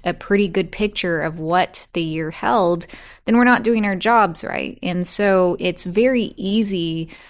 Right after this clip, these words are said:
uh, you know, in the media and elsewhere to kind of cover up,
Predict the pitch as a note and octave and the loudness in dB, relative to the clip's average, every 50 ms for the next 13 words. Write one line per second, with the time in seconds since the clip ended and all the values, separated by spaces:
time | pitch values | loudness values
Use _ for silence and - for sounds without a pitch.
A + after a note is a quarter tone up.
0 | - - _ - - F3+ E3+ D#3 D3 D3+ E3 E3+ E3+ D#3+ D#3+ D#3+ E3 E3 E3+ F3+ | -20 -20 _ -6 -4 -2 -2 -2 -4 -4 -4 -4 -4 -4 -2 -2 -2 -2 0 2
1 | G3 A3 A3+ A3 G#3+ G3+ G3+ F#3+ F3+ F3 E3+ E3+ E3 F#3 G3 G3+ - - - F#3+ | 2 4 4 2 2 0 0 0 0 0 -2 -2 0 0 0 0 0 0 -2 -2
2 | F3 E3+ E3 E3 D#3+ D#3 - - - - F#3 F3 E3+ E3+ E3 D#3 - - F3 D#3+ | -2 -2 -2 -2 -4 -4 -6 -8 -4 -2 -2 -2 0 -2 -2 -4 -4 -6 -6 -6
3 | D#3 D#3 - - - G3 F#3+ F#3 F3+ F#3 F3+ D3 - - | -6 -6 -8 -2 0 0 0 2 0 2 2 2 0 -2